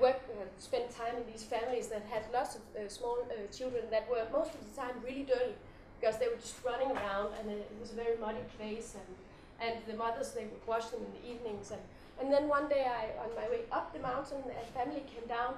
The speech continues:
down the mountain on the motorbike, and I just could not see who it was, and there were only, like, twenty families there. So I, I, uh, I went to the village and I said, "Who, who was that just leaving there? They look so nice on that motorbike." "Oh, that, that was a family from over there," they said. And then, uh,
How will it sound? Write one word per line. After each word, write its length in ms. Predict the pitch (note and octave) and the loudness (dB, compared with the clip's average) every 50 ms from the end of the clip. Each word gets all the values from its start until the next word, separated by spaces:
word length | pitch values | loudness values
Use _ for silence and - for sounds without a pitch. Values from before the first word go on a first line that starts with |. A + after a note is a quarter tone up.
| - - | -4 -4
down 240 | - D4 D4+ D#4 D#4 | 0 0 2 2 0
the 80 | E4+ D#4+ | 0 0
mountain 400 | A3 G3+ G3+ G3+ - A#3 - A3+ | 0 -2 -2 -4 -6 -8 -10 -8
on 160 | A3+ G#3+ G#3+ | -8 -6 -6
the 60 | G#3+ | -6
motorbike, 420 | G#3+ A3+ B3 - - G#3+ G#3 G#3+ - - - - - - - - | -4 -6 -6 -8 -8 -12 -12 -14 -14 -18 -18 -18 -18 -18 -14 -10
and 80 | - B3 | -6 -4
I 80 | B3 B3+ B3 | -4 -4 -4
just 160 | C4+ C4+ - - - | -6 -8 -10 -12 -12
could 240 | - - D#4 D#4 | -10 -8 -6 -6
not 180 | C4+ A#3+ A#3+ A#3+ | -4 -6 -6 -8
see 240 | - - C4 A#3+ A#3+ A3+ | -10 -12 -12 -12 -12 -10
who 80 | A#3 A#3+ | -8 -8
it 140 | A#3+ A#3 - | -8 -8 -6
was, 200 | G#3 G#3 G3 G3+ - - | -4 -4 -4 -4 -6 -8
and 100 | - G#3+ | -6 -4
there 80 | G3+ G3 | -2 0
were 120 | G#3 G#3 | 0 2
only, 200 | G#3 G#3+ A#3 A3+ A3 | 2 2 0 0 -2
like, 200 | F#3 F#3 - - - | -6 -8 -8 -8 -8
twenty 240 | A3 G#3+ G#3+ G#3+ G#3+ - A3 | -6 -6 -6 -6 -8 -6 -6
families 320 | G#3 G#3 A#3 - - - - - | -6 -4 -4 -6 -6 -8 -8 -10
there. 140 | - - - - - - - - - - - - - - | -12 -14 -14 -16 -16 -14 -14 -14 -16 -16 -18 -16 -12 -6
So 160 | C#4 D4 C4 | 0 2 2
I, 180 | B3 B3 A#3+ A#3+ - - | 2 2 0 -2 -4 -4
I, 260 | A#3+ A#3 A3 G#3+ G#3+ | -4 -2 -2 -4 -4
uh, 840 | G3 F#3+ F#3+ F#3 - - - - - - - - - - - - - A3+ | -6 -8 -8 -10 -10 -12 -14 -16 -16 -18 -18 -18 -18 -18 -14 -8 -6 -4
I 20 | A3+ A#3+ | -4 -2
went 160 | D4 D#4 D4 - | 0 -2 -2 -2
to 80 | C#4 B3+ | -4 -10
the 100 | A#3 A3 | -10 -8
village 300 | B3+ C#4+ D#4+ G4 G4+ E4 | -6 -6 -4 -4 -4 -4
and 80 | C4+ C4 | -4 -4
I 40 | |
said, 120 | B3+ B3 A3+ - | -4 -6 -6 -4
"Who, 140 | - F4 F4 - - | -2 -2 -2 -2 -4
who 160 | F4 - A#4 | -2 0 0
was 140 | G#4+ - - | 0 -2 -2
that 180 | - C4 - - - - - | -6 -6 -6 -6 -8 -10 -12
just 140 | D4+ - - C#4+ | -14 -12 -8 -4
leaving 360 | C#4 F4 G4+ - - A#3 A3+ | -2 -2 -2 -2 -4 -6 -4
there? 160 | A#3 A#3 A#3 | -4 -4 -2
They 160 | A#3+ C4+ C4+ C4+ | -2 -2 -2 -2
look 140 | E4 D#4 - | -4 -6 -8
so 160 | - - F#4 F#4+ E4+ D#4 | -6 -6 -4 -2 -2 -2
nice 220 | D#4+ F#4 G4 - - | -2 -2 -4 -4 -6
on 80 | B3 B3 | -8 -8
that 160 | B3 A#3 B3+ | -8 -8 -6
motorbike." 380 | C#4 C#4+ D#4+ D#4+ - - - - | -6 -6 -6 -6 -8 -10 -10 -10
"Oh, 80 | - - - - | -10 -10 -6 -2
that, 240 | D4 F#4+ G#4+ G#4 - | -2 -2 -2 -2 -2
that 100 | F#4 G#4+ | -4 -4
was 160 | A#4 - - | -4 -6 -10
a 80 | - - - | -10 -6 -2
family 240 | D4+ D4 E4 E4+ D#4 - - | -2 -2 -2 -2 -6 -8 -8
from 120 | C#4 B3+ | -4 -2
over 180 | B3+ C#4 C#4 C#4 | 0 0 0 0
there," 160 | B3 B3 B3 B3+ A3+ | -2 -2 -2 -4 -6
they 80 | F#3+ F#3+ | -10 -10
said. 160 | - G3+ G3 - - - - - - - - - - | -12 -12 -14 -14 -14 -16 -16 -16 -16 -18 -16 -12 -4
And 120 | C4 C#4 | 2 2
then, 160 | D4 D4+ D#4 | 4 4 4
uh, 340 | D4 C4+ B3 A#3 A#3 A#3 - | 4 2 2 2 0 -2 -6